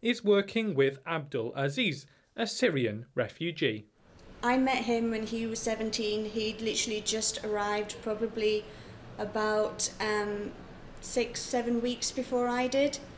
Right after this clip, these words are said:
Speaker 2: And he was just a lovely young man who was volunteering, giving his,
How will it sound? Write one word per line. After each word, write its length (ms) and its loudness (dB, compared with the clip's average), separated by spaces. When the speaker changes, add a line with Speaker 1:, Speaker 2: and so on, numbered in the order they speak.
Speaker 2:
And 360 0
he 360 2
was 160 2
just 320 2
a 60 -2
lovely 540 2
young 280 -2
man 340 -2
who 120 0
was 160 -4
volunteering, 680 0
giving 320 0
his, 340 -2